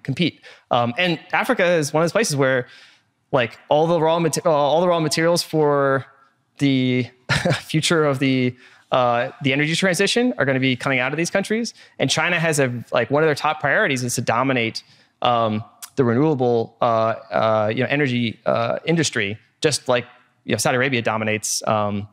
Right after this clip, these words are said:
oil. Uh, and so they are trying to lock up a lot of these, you know, uh, critical inputs to solar power manufacture, battery,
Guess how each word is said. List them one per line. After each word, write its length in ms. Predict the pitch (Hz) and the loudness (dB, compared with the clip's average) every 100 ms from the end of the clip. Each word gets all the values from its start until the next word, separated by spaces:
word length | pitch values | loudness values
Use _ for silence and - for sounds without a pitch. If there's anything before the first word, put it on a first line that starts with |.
| _ _ - | _ _ 0
oil. 200 | 175 - - _ _ _ _ _ - - | 0 0 -10 _ _ _ _ _ -8 0
Uh, 200 | 123 127 | 0 0
and 100 | 135 | -2
so 80 | 127 | 0
they 140 | 143 | -2
are 40 | |
trying 300 | 147 156 135 | -2 -2 -2
to 80 | 123 | -2
lock 320 | 120 127 135 | -2 -2 0
up 320 | 135 120 - - - - - | -2 -2 -6 -20 -20 -20 -2
a 40 | - | 0
lot 80 | |
of 60 | 135 | 0
these, 200 | 110 120 | -2 -2
you 100 | 123 | -2
know, 220 | 110 101 _ - | -2 -2 _ -2
uh, 120 | 120 | 0
critical 360 | 113 170 156 131 | 0 -2 0 0
inputs 440 | 131 131 - - - | 0 0 -6 -4 -4
to 340 | 127 113 107 | -2 -2 -2
solar 280 | - 135 127 - _ - | 0 0 0 -4 _ -6
power 240 | 143 127 | -2 0
manufacture, 480 | 120 117 131 123 120 | 0 -2 -2 -2 -2
battery, 500 | 110 117 127 123 117 | 0 0 0 0 -4